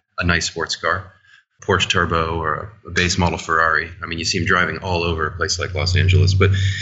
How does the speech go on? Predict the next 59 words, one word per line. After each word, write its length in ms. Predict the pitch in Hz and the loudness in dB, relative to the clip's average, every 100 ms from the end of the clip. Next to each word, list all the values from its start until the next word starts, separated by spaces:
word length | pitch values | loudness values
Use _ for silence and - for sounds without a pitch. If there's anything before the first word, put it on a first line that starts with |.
| - - - | -8 -14 -4
in 120 | 160 151 | 2 4
New 120 | 135 | 4
Orleans, 300 | 143 95 101 | 4 2 -2
nobody 240 | 110 90 | -4 -2
has 180 | 95 87 | -2 -4
those 140 | 78 | -10
cars. 300 | - 101 76 95 | -10 -8 -8 -6
Everyone's 280 | 98 95 90 | -6 -6 -2
driving 240 | 95 87 | -2 -2
a 40 | 80 | -6
Z 140 | 95 | -8
seventy-one 480 | - 87 85 82 80 | -4 -4 -6 -10 -10
Tahoe. 520 | - 87 82 80 78 | -4 -4 -2 -4 -4
The 120 | 80 82 | -6 0
roads 240 | 95 90 | 0 0
are 40 | |
full 200 | 87 90 | -4 -6
of 80 | 82 | -6
potholes. 580 | - 85 85 82 80 - | -4 -4 -2 -6 -6 -8
If 120 | 87 | -4
you 60 | 101 | 0
drive 260 | 104 101 90 | 2 2 0
such 180 | 98 92 | -4 -6
a 40 | |
car, 220 | - 87 | -2 -2
it 60 | 82 | -2
would 120 | 80 | -6
get 140 | 80 - | -12 -10
keyed 340 | - 92 85 | -8 -6 -6
or 100 | 78 | -6
rocks 360 | 87 87 - - | -2 -2 -2 -6
thrown 220 | 78 76 | -6 -4
at 140 | 73 | -6
it. 100 | 76 73 - | -8 -12 -18
People 200 | 92 87 | -14 -12
don't, 240 | 82 80 76 _ - | -12 -14 -14 _ -18
you 80 | |
know, 120 | 73 82 _ _ _ _ _ - | -16 -16 _ _ _ _ _ -4
take, 200 | 92 73 | -2 -2
always 200 | 85 82 | -4 -4
take 180 | - 80 | -4 -6
kindly 300 | - 82 80 | -2 -2 -2
to 60 | 76 | -6
that 180 | 78 | -8
kind 160 | - 76 | -8 -10
of 80 | 73 | -10
a 40 | |
thing. 280 | - 76 73 | -12 -12 -12
And 100 | 76 | -8
so 140 | - 98 | 0 2
there's 140 | 107 | 4
just 180 | 123 101 | 2 0
a 40 | |
few 340 | - - 123 110 | -2 0 2 4
guys 380 | 101 98 101 104 | 2 2 0 -2
where 120 | 104 | -2
I'm 140 | 98 | -2
from 300 | 101 98 113 | -4 -4 -2
who, 240 | 110 90 | -2 -4